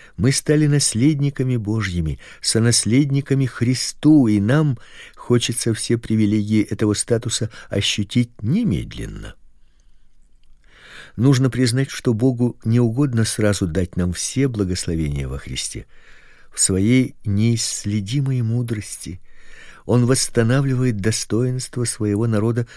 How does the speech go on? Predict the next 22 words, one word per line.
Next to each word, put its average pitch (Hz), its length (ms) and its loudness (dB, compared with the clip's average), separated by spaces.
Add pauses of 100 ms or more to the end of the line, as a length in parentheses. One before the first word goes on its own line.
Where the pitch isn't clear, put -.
(160)
в - 80 -20
течение 113 520 0
длительного 110 680 0
времени. 78 600 -4 (1300)
До 123 180 0
пришествия 147 580 0
Христа 139 380 0
в 139 80 -2
славе 127 480 2
дар 92 400 -2
Святого 123 440 -2
Духа — 123 280 -2
единственная 135 800 0
часть 113 380 -2
нашего 101 260 -2
наследия, 95 640 0 (400)
которую 104 420 2
Бог 110 380 0
обязательно 113 920 2
дает 101 380 2
всем 87 320 -2
верующим. 67 640 -8